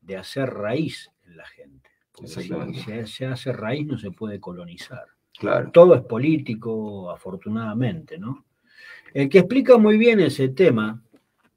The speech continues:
Speaker 1: eh, es, eh, Muni Rivero,
Speaker 2: Ujú.
Speaker 1: que le vamos a mandar un saludo, que es, eh, Edmundo Rivero, hijo.
Speaker 2: El hijo de Rivero, claro.
Speaker 1: Y él explica muy bien el proceso y apoya, a pesar de, de, de no compartir una posición política con,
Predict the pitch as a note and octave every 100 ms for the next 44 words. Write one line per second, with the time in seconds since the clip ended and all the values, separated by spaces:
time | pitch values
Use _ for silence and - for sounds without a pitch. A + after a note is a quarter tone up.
0 | _ _ F#2+ F2+ F2 F2 E2+ E2 B2+ B2+
1 | A#2 G#2+ - _ C#3+ F3 G3+ D#3+ B2 A#2+
2 | F2+ - - _ _ _ - A2 G2 G#2
3 | F#2 G#2 A2+ - G#2 A2 A2 G#2+ A2+ C3
4 | B2+ A#2+ - A2 G#2 G2 A2 G#2+ C3+ D3
5 | B2 A#2+ C#3+ D#3 D#3+ F#3+ - - - _
6 | - G#2 G#2 G#2+ G#2+ G2 G2 F2+ F#2+ F#2+
7 | B2+ C3+ F3 F#3+ E3+ F#3 F#3 F3 F3 G3
8 | F3 C3 A2 C3 B2+ F#3 F#3 G3+ F#3 C3
9 | B2+ B2+ C3 B2+ B2+ B2+ B2 F3+ E3 B2
10 | A2+ A#2+ A2+ D3+ D3+ A#2 G#2 F#2+ F#2+ F2+
11 | F2 F2 F2 F#2+ A#2+ B2 A2+ A2 B2+ B2
12 | G#2+ F#2 G2 G2+ - G2+ G#2+ B2 A2+ A2+
13 | A#2+ A2 G2+ F2 -